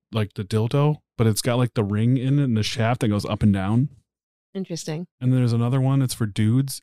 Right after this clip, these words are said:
Speaker 1: and it, like, it looks, it's supposed to be a blowjob simulator.
Speaker 2: Hmm.
Speaker 1: But if there's no shaft work, it's not a good blowjob.
Speaker 2: Hmm. Interesting.
Speaker 1: It'll work the shaft. You seem to be very detached with this current topic of conversation.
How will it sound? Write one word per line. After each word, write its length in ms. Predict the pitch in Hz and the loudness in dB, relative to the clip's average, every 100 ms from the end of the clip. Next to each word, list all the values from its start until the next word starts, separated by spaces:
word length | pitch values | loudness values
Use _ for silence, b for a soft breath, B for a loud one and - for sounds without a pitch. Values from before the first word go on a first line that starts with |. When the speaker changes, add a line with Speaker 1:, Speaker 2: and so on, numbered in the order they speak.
| 110 | -2
Speaker 1:
and 120 | 104 | 0
it, 160 | 104 | 2
like, 240 | 101 98 85 _ | 0 -2 -4 _
it 200 | - 85 95 | -14 -10 -6
looks, 180 | 117 - | -6 -6
it's 160 | 117 | -6
supposed 360 | - - 131 120 | -4 0 0 0
to 80 | 120 | 0
be 80 | 110 | 0
a 60 | |
blowjob 520 | 87 92 110 131 143 | 2 2 2 2 0
simulator. 500 | - 156 160 175 214 - _ _ _ _ | 0 2 2 0 -8 -18 _ _ _ _
Speaker 2:
Hmm. 340 | 240 214 190 185 _ _ _ _ _ _ _ _ _ _ | -4 -2 -2 -4 _ _ _ _ _ _ _ _ _ _
Speaker 1:
But 80 | 127 | -2
if 80 | 127 | 0
there's 180 | 131 127 | 0 2
no 120 | 131 | 0
shaft 460 | - 110 113 127 | 0 0 0 0
work, 300 | 165 170 - - | 0 0 0 -8
it's 140 | - | 0
not 80 | 120 | 2
a 60 | |
good 120 | 107 104 | 2 0
blowjob. 360 | 127 - - - _ _ - | -2 -2 -8 -16 _ _ -2
Speaker 2:
Hmm. 140 | 196 - _ _ - | 0 -2 _ _ -6
Interesting. 440 | 233 208 - 175 180 _ - | -6 -4 -4 -4 -10 _ -6
Speaker 1:
It'll 120 | 120 | -4
work 100 | 120 | -4
the 60 | |
shaft. 420 | - 131 113 - - _ _ _ _ _ _ _ _ _ _ _ _ _ _ | -4 -2 -4 -6 -18 _ _ _ _ _ _ _ _ _ _ _ _ _ _
You 80 | 147 | -2
seem 160 | 143 180 | 0 2
to 40 | 147 | 2
be 60 | |
very 200 | 123 131 | 2 2
detached 420 | 110 - 120 101 107 | -2 0 0 0 -2
with 80 | |
this 120 | 95 - | -4 -2
current 260 | 107 98 | 0 0
topic 280 | 101 90 - | 0 -2 -2
of 80 | - | -6
conversation. 600 | - - - 65 - | -8 -6 -4 -4 -6